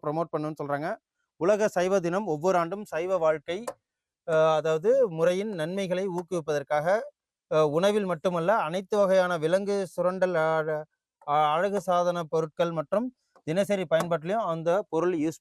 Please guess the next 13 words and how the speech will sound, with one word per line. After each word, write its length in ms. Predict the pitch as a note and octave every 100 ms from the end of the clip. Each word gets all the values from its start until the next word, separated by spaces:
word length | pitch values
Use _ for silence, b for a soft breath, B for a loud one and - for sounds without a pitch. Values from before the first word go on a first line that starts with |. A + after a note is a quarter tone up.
| D#3
பண்ணாம 160 | D3
இருக்கிறது 320 | D#3+ D3 C#3 F#3+
தான் 80 |
வீகன். 320 | D3+ C#3 B2+ - _ _ _ D3
ஓகே, 160 | C#3+ G3 _ _ _ _ _ _ _ _ _ _ _ _ _ _ _ _ _ _ _ _ _ _ _
அதுக்கு 280 | C#3 E3+ F#3
அடுத்தது 400 | E3 F3+ G#3 - E3 -
மூன்றாவது, 640 | D#3 F#3+ F#3 F3+ F3+ A3+ _ _ _ -
சமீபத்துல 680 | D#3+ G3+ G3+ F#3+ F#3+ G#3+ A#3+
இந்தியாவில், 760 | F#3+ F#3+ G3+ G3+ F3 G3+ A#3 _ _ _ _ _ _ _ - - _
இந்தியில் 600 | F3 F3 G3 G3+ G#3+ B3+ _ - - _ -
ஆண்டிம் 800 | D#3+ G3+ A3 G#3 A3 G#3 E3 _
தீன் 320 | G3+ G3 D3